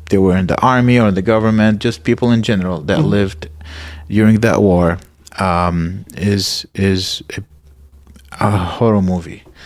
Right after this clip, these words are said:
Speaker 1: It's
Speaker 2: Mm.
Speaker 1: a really a bad, um, example to live in a life of, um,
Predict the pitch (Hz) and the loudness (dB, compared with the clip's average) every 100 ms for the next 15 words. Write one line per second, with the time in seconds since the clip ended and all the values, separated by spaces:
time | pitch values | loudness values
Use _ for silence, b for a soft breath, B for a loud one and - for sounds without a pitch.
0 | B B 104 127 123 104 98 - - 117 | B B -2 0 2 2 0 -4 -8 0
1 | 113 110 110 110 110 - 95 95 95 98 | 2 4 4 4 2 -2 -2 0 2 2
2 | 98 - - B B B _ - 78 69 | 0 -4 -16 B B B _ -8 -4 -2
3 | 69 64 62 - - - - 101 104 101 | -4 -4 -6 -10 -14 -12 -6 -2 0 0
4 | 95 104 95 95 - 104 98 98 95 - | 0 0 0 0 -4 0 2 2 2 -6
5 | - 95 92 95 98 98 - - _ - | -2 2 2 2 0 -2 -8 -20 _ -6
6 | 92 95 - - B B B B B - | -4 -6 -10 -20 B B B B B -6
7 | 87 85 78 71 69 60 50 | -2 0 0 -2 -2 -4 -8